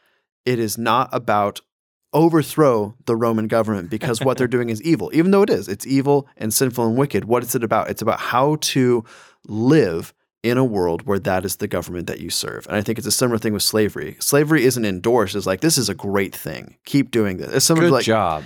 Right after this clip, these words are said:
Speaker 1: yeah, it's similar to polygamy <laughs> where, like, it's allowed, but it's, like, it never turns out well. Um, and so I
Speaker 2: Wait,
Speaker 1: think,
Speaker 2: what?
Speaker 1: yeah, it's,
Speaker 2: Just kidding.
Speaker 1: I,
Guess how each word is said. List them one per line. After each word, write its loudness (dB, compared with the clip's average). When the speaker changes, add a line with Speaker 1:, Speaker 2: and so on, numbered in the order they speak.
Speaker 1:
yeah, 2
it's 2
similar 4
to 2
polygamy 2
<laughs> 0
where, -4
like, 0
it's 0
allowed, 0
but 0
it's, 0
like, 0
it 0
never 4
turns 0
out 2
well. -10
Um, -4
and -4
so 0
I 4
Speaker 2:
Wait, 2
Speaker 1:
think, -2
Speaker 2:
what? 0
Speaker 1:
yeah, -4
it's, -4
Speaker 2:
Just -6
kidding. -8
Speaker 1:
I, 0